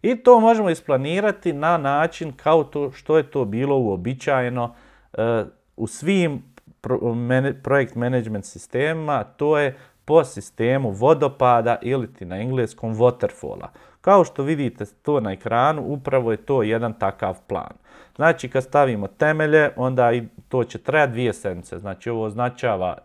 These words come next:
po jedan dan, za dva dana ćemo temelje, pa ćemo dva dana zidove, pa će sve jedno od drugog ovisi. To se zove dependency ili independency. Znači, o zavisnosti od toga dokle smo došli,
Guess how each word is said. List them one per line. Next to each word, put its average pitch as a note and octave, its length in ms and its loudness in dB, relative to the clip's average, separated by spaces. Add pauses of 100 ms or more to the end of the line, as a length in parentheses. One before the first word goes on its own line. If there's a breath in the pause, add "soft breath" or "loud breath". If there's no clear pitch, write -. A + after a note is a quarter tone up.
(120)
po G2 100 -8
jedan F#2+ 440 -6
dan, E3 380 2 (520 soft breath)
za A2 160 -2
dva B2 280 4
dana A2+ 320 0
ćemo G2 260 -12 (100)
temelje, C#3 420 -2
pa G#2 180 -6
ćemo F#2 280 -12
dva G#2+ 280 0
dana F#2+ 360 -2
zidove, B2+ 520 -4
pa A2+ 100 -4
će - 100 -20
sve F#3 240 2
jedno D#3+ 360 0
od C3 200 4
drugog B2+ 480 -2
ovisi. G#2 720 -2 (460)
To A#2 140 -2
se G#2+ 140 -10
zove A#2 360 2
dependency C3+ 1040 -4
ili B2+ 320 -2
independency. F#2+ 1040 -8 (520 loud breath)
Znači, A2+ 580 -8
o A#2 120 -4
zavisnosti C3+ 920 -2 (720)
od D3+ 200 2
toga C3+ 300 2
dokle C3+ 380 -2
smo G#2 180 -8
došli, A3 500 2